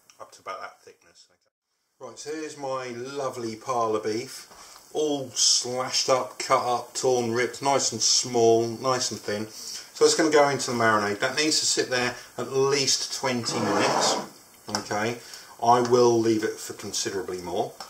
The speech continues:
It's, oh, it's a lovely thick marinade, it's a lovely thick sauce. Get it all mushed up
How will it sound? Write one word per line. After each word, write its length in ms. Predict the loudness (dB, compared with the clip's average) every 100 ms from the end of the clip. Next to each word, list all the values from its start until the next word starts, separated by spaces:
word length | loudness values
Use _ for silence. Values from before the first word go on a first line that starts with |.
| -18 -20 -20 -20 -20 -20 -20 -20 -20 -20 -4 -4 -4 -16 -20 -20 -20 -20 -20 -20
It's, 200 | -18 -16 -18 -4
oh, 200 | -4 -2 -4
it's 100 | -4
a 60 |
lovely 240 | -4 -2 -4
thick 460 | -4 -6 -6 -10 -12 -14 -14 -12
marinade, 680 | -10 -8 -6 -6 -6 -10 -10
it's 160 | -10
a 20 | -4
lovely 180 | -4
thick 380 | -4 -6 -8 -6
sauce. 840 | -6 -4 -2 -2 -4 -10 -18 -16 0
Get 140 | 0
it 120 | 2
all 640 | 2 4 4 4 4 4 2
mushed 600 | -2 -2 -2 -2 -4 -2
up 260 | -4 -6